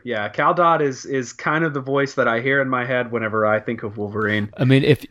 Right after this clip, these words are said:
Speaker 2: if you listen to my interview with Cal Dodd that I released last month, which I highly, highly recommend, it's my top five favorite interviews of all time that I've done, he even goes to explain that the X-Men that you see in the movies today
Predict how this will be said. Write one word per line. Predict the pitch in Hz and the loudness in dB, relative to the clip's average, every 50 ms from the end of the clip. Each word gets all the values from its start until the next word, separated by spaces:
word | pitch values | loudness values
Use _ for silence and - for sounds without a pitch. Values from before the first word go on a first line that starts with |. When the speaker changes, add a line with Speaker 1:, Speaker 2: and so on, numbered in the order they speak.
| _ _ | _ _
Speaker 2:
if | 156 123 113 | 0 2 4
you | 143 | 4
listen | 151 156 - - | 4 4 2 0
to | 143 127 | 0 2
my | 123 113 | 2 2
interview | 101 117 127 123 104 110 104 95 95 | 2 2 0 0 0 0 0 0 0
with | 95 90 101 92 - - | -2 -2 -4 -4 -4 -6
Cal | - 117 104 95 95 | -6 -4 -4 -2 -2
Dodd | 95 90 90 95 110 107 | -2 -2 -2 -2 -2 -4
that | - 90 90 | -6 -6 -6
I | 92 | -4
released | 87 90 90 92 87 - - | -4 -4 -6 -6 -8 -8 -8
last | 85 82 85 - | -8 -8 -8 -6
month, | - 98 107 104 - | -4 -4 -4 -2 -4
which | 104 90 - | -6 -6 -6
I | - | -8
highly, | 85 - - - - 113 107 101 95 98 87 87 - _ _ | -10 -10 -6 -2 0 2 2 2 0 -2 -2 -4 -8 _ _
highly | _ - - 151 165 151 127 107 | _ -10 -6 -4 -2 0 2 2
recommend, | 98 92 90 98 98 98 95 92 92 | 0 0 -2 -2 -2 -2 -2 -2 -2
it's | 92 - | -4 -6
my | - 104 98 98 98 104 - - | -6 -4 -2 -2 -2 -4 -6 -10
top | - - - 117 110 - | -8 0 2 2 2 2
five | - - - 107 101 104 95 - | -2 -4 0 2 2 2 0 -2
favorite | - - 95 87 90 85 - | -4 -6 -4 -4 -6 -6 -6
interviews | 90 90 85 87 82 87 | -6 -6 -4 -4 -6 -6
of | 82 - | -6 -6
all | 85 82 | -8 -8
time | - - 98 92 85 | -8 -8 -8 -8 -8
that | 85 - | -8 -10
I've | 80 78 82 98 | -10 -10 -10 -6
done, | 107 110 107 101 95 85 87 - - - - - - - - - - - _ | -4 -2 0 0 0 -2 -4 -6 -8 -14 -20 -20 -20 -20 -20 -20 -20 -20 _
he | _ - - 139 165 - 220 | _ -2 0 2 2 4 4
even | 185 156 160 147 | 4 4 2 0
goes | 131 143 139 143 131 - | 2 2 2 2 0 0
to | - 127 | -2 -2
explain | 120 113 - - - 117 110 110 110 110 107 107 - | -4 -4 -6 -4 -2 0 0 2 2 0 -2 -4 -4
that | - 104 104 104 98 95 95 - - _ _ _ _ _ _ _ _ | -2 0 2 2 2 0 -2 -6 -12 _ _ _ _ _ _ _ _
the | - 120 113 117 - - - | -4 -2 -2 -2 -2 -2 -2
X-Men | 123 127 - - - 165 147 143 | -2 0 -2 0 2 4 4 4
that | - 127 | 4 2
you | 127 | 0
see | 110 - - - 127 117 | -2 -2 -2 0 0 2
in | 117 107 | 2 2
the | 104 | 2
movies | 101 104 104 101 107 101 - | 2 2 2 0 0 -2 -4
today | - - 117 113 101 92 85 82 87 95 | -6 -4 0 0 2 2 2 0 -2 -6